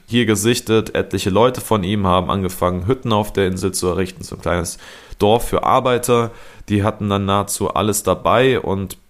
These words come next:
bleiben auch größtenteils komplett unter sich. Ein bisschen Handel wird betrieben mit den Einheimischen, aber nur das Notwendigste. Machen auch eigentlich keine Schwierigkeiten, also fallen nicht großartig negativ auf, sind aber sehr isoliert.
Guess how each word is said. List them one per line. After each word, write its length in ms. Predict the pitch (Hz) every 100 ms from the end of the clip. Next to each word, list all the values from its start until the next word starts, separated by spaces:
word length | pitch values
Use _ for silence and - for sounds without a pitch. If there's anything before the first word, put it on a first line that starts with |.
| _ -
bleiben 400 | 87 104 104 92
auch 260 | 95 -
größtenteils 540 | - 101 - 101 95 -
komplett 320 | 95 95 -
unter 220 | 90 92
sich. 340 | 85 117 123
Ein 80 | - -
bisschen 280 | - 98
Handel 260 | 98 104 95
wird 160 | 95 -
betrieben 360 | 85 - 120
mit 100 | 123
den 120 | 110
Einheimischen, 640 | - 107 101 101 101 - 98
aber 160 | 92 95
nur 100 | 95
das 200 | - 92
Notwendigste. 760 | 87 101 131 127 - 120 120 - - - - _
Machen 300 | 107 123 147
auch 180 | 113 107
eigentlich 360 | 92 120 110 -
keine 200 | 95 95
Schwierigkeiten, 840 | - 123 165 165 - 139 - 110
also 180 | 101 98
fallen 340 | - 107 110
nicht 200 | 101 -
großartig 500 | - 95 76 95 95
negativ 420 | 92 98 - 87
auf, 340 | - 92 127 -
sind 200 | - 104
aber 220 | 101 101
sehr 180 | 95 92
isoliert. 580 | 90 87 85 90 82